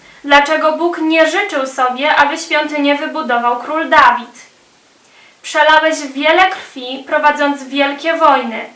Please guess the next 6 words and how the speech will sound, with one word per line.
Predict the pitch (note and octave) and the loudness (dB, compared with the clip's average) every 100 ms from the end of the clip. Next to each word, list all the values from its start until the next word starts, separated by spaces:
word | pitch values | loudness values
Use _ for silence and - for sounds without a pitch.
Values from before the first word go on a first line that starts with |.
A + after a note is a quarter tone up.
| - - - | -20 -20 -16
Dlatego | C4+ D4+ D#4+ D#4+ D#4+ | -2 0 0 0 0
nie | D#4 D#4 | 2 0
zbudujesz | D#4 C#4+ F4 G4 D#4+ C#4+ B3+ | 0 -2 0 2 2 0 0
domu | C4+ C#4+ D#4 E4+ | 2 2 2 -2
imieniu | D4+ C#4 C4+ C4+ | -2 -4 -4 -4
memu, | C4 A#3+ A#3 - | 0 0 -2 -6